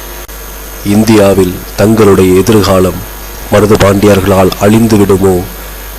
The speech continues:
என்று வெள்ளையர்கள் அஞ்சி நடுநடுங்கினார்கள்.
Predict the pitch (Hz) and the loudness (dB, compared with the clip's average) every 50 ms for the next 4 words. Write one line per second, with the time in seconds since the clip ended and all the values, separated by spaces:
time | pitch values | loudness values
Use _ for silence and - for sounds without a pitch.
0 | - 98 101 104 98 107 95 95 92 87 92 104 107 110 104 101 98 - - 95 | -4 0 0 0 2 2 2 2 2 2 2 2 4 4 4 4 2 0 0 -2
1 | 92 - 98 101 101 104 101 104 101 95 98 95 101 107 104 98 92 104 101 92 | -2 0 0 0 0 2 2 2 2 2 2 2 2 2 2 2 2 0 0 2
2 | 101 95 92 90 90 - - 87 85 | 2 2 2 2 2 0 -2 -2 -4